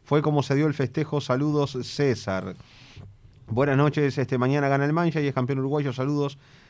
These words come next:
eh, José de Manga. Eh, no, no piensan pasar los goles de Peñarol, qué vergüenza, un pueblo esperando, atomizando con el técnico de la selección y cualquier estupidez que a nadie le interesa. Bueno, me parece que el técnico de la selección es una cosa importante.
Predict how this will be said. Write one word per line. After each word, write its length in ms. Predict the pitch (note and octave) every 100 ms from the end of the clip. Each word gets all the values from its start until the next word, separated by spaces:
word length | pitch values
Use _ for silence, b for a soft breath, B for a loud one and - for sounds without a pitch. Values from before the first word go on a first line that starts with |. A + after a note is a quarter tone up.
| b -
eh, 1080 | G#2+ G#2+ G#2+ G#2 G#2+ G#2+ G#2+ G2+ G2+ G2+ G2
José 300 | A2 A2+ D3+
de 120 | C#3+
Manga. 540 | C3 B2+ G#2 F#2+ F#2 F2+ b b b b b -
Eh, 460 | A#2+ B2 B2 B2+ C#3
no, 300 | D3+ E3 - - _ _
no 180 | C#3 D#3+
piensan 500 | E3 F#3 E3+ F3 D#3
pasar 260 | C#3 C3+ E3
los 80 | D3+
goles 200 | E3 D#3
de 80 | B2+
Peñarol, 320 | C3 C#3+ D#3+
qué 100 | D3+
vergüenza, 420 | D3 D3 E3+ C#3+
un 80 | C3
pueblo 240 | D#3 D3+
esperando, 380 | B2 C3 D#3 D3+
atomizando 520 | C3 B2 A#2+ D#3+ D#3
con 120 | C3+
el 80 | B2+
técnico 320 | A#2+ D3+ C#3 C3+
de 60 |
la 60 | B2
selección 380 | C3 B2 E3+ D#3+
y 40 |
cualquier 320 | C#3 B2 D3+
estupidez 440 | C#3 C3 B2 C#3 D#3
que 100 | C3
a 20 |
nadie 260 | C3+ D3+ C#3
le 100 | B2
interesa. 600 | A#2+ C3 B2+ G2+ G2+ F#2
Bueno, 340 | A2+ A#2 F2
me 220 | D#2 F2+
parece 220 | F2+ G#2 G2+
que 60 |
el 100 | F#2
técnico 300 | G#2 G#2+ G#2 A2
de 60 |
la 40 | A#2
selección 280 | A#2 A2+
es 140 | B2 -
una 380 | B3+ A2 G2+ G2+
cosa 180 | G#2+ G#2+
importante. 540 | F#2+ G#2 D#3+ G#2+